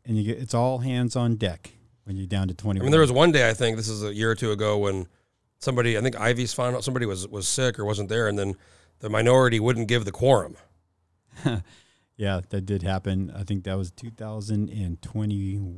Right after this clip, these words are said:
Speaker 1: twenty-one, I think
Speaker 2: Mm-hmm.
Speaker 1: that happened, yeah. No, and that, I mean, that's, that's the, with, when you have narrow margins like that, I mean, that's, that's the way it is. But you know what's nice about those narrow margins?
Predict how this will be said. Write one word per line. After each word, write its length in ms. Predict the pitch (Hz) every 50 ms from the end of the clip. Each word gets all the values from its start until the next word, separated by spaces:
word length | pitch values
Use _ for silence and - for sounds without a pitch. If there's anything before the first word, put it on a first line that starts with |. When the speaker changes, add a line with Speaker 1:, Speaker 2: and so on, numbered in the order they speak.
| 92 92 - _ _ _ _ _ _ - _
Speaker 1:
twenty-one, 600 | - - 120 110 101 92 98 107 98 87 82 80 -
I 20 |
think 140 | 120 113 107
Speaker 2:
Mm-hmm. 240 | 107 107 113 90 92
Speaker 1:
that 100 | 90 85
happened, 340 | 92 85 85 85 82 85 90
yeah. 260 | 92 92 85 82 80 - _ _ _ _ _ _ _ _ _ _ _ _ -
No, 180 | 127 131 123 113
and 120 | 117 120
that, 160 | 123 120 - _ -
I 140 | 123 120 113
mean, 120 | 110 107
that's, 280 | 120 117 110 - - - _ _ _
that's 240 | 117 110 101 - -
the, 260 | - 104 101 104 101
with, 240 | 117 123 117 110 -
when 140 | 127 123 110
you 40 | 113
have 100 | 104 104
narrow 200 | 110 113 107 95
margins 520 | 95 98 113 123 117 98 95 90 82 -
like 180 | 87 82 78 -
that, 220 | 82 92 92 92 - -
I 80 | - 101
mean, 120 | 98 98 92
that's, 220 | 95 90 - -
that's 220 | - 95 87 - _
the 100 | - 98
way 100 | 95 92
it 60 | 107
is. 180 | 123 107 85
But 180 | 90 - 117 123
you 60 | 135 147
know 100 | 165 160
what's 200 | 156 - - 120
nice 260 | 117 120 135 143 -
about 220 | 147 139 139 131
those 160 | - 147 131
narrow 220 | 123 135 131 139 135
margins? 580 | 131 131 131 135 135 151 151 147 - - -